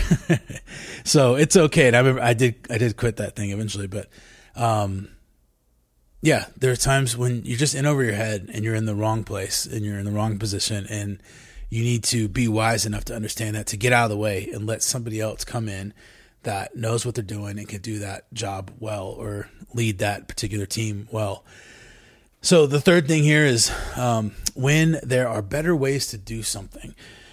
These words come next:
Um, this is big, you know, with technology. We see this, I, I've seen this, um, in positions I've had with companies that are pretty big and they've been around for a long time and they've been doing it one way. Um,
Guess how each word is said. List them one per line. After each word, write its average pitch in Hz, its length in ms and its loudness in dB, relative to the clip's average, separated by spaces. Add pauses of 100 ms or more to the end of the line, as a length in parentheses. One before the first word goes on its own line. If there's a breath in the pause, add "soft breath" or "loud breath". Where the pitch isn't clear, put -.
(160 loud breath)
Um, 110 280 -4
this 180 200 6
is 165 180 6
big, 127 440 4
you 151 140 0
know, 147 160 2
with 170 160 0
technology. 156 640 2
We 123 120 -2
see 156 220 4
this, 147 240 4
I, 131 220 0
I've 123 200 -2
seen 143 260 4
this, 131 300 2
um, 113 380 0 (360)
in 120 140 0
positions 110 460 0
I've 107 160 2
had 117 340 4 (640 loud breath)
with 113 260 -2
companies 120 480 4
that 117 140 2
are 104 60 0
pretty 123 220 4
big 117 380 4
and 107 120 2
they've 120 140 0
been 113 180 2
around 113 300 2
for 117 100 -4
a 113 40 0
long 110 180 -2
time 123 340 0
and 110 80 0
they've 107 100 0
been 110 140 -4
doing 127 240 -2
it 107 120 -4
one 113 260 -2
way. 117 360 2 (720 loud breath)
Um, 104 520 -2